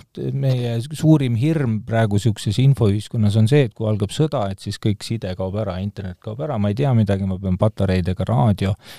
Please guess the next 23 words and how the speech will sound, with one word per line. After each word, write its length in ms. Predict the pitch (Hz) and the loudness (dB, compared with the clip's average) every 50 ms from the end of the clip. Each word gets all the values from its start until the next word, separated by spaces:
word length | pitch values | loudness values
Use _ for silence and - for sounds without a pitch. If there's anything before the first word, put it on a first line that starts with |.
| - _ _ - | -20 _ _ -2
mis 140 | 117 - 104 | 0 2 4
on 80 | 101 98 | 6 8
muide 240 | 104 104 92 113 98 104 | 6 6 6 4 2 2
ka, 100 | 131 123 104 90 87 - - _ _ _ - - _ _ _ _ - 185 135 104 98 | 2 0 0 -2 -4 -6 -10 _ _ _ -20 -20 _ _ _ _ -6 -2 -2 0 0
kui 160 | 110 110 95 92 - | 0 0 -2 -2 0
te 140 | 95 95 95 95 95 95 - - - _ - 110 110 - | -2 0 0 0 0 -2 -2 -6 -12 _ -6 -6 -6 -4
seda 300 | - 101 92 98 98 95 95 - 143 113 | -4 -4 -4 -2 -2 -2 -4 -4 -4 -4
äpist 320 | 107 - - 95 - - | -4 -4 -8 -10 -8 -6
loete, 400 | 101 98 95 92 - - - 87 | -4 -2 -2 -2 -4 -6 -10 -10
et 80 | 87 - | -8 -4
see 80 | - 98 | -2 -2
on 80 | 95 101 101 | 0 0 -2
üks 160 | - - 107 | -2 -2 -2
asi, 240 | 98 92 98 92 - | -2 -2 -2 -4 -4
noh, 160 | - 113 - | -6 -6 -4
mille, 240 | - 101 92 98 95 117 | -4 -4 -4 -4 -4 -6
mis 160 | 110 95 - - - - _ - | -6 -6 -6 -8 -8 -8 _ -6
igal 240 | 120 101 95 92 92 | -4 -4 -2 -4 -4
juhul 220 | 87 95 95 95 101 | -4 -4 -4 -4 -4
nagu 160 | 101 101 95 | -4 -4 -4
võiks 400 | 101 117 139 143 139 - - - 107 | -2 -2 -2 -2 -4 -6 -6 -6 -4
olla, 260 | 104 101 95 92 101 98 - _ _ - - - - - _ _ _ _ _ - | -4 -4 -4 -4 -6 -8 -10 _ _ -20 -20 -20 -20 -20 _ _ _ _ _ -8
äh, 320 | 104 107 107 - - 101 | -6 -4 -4 -4 -4 -4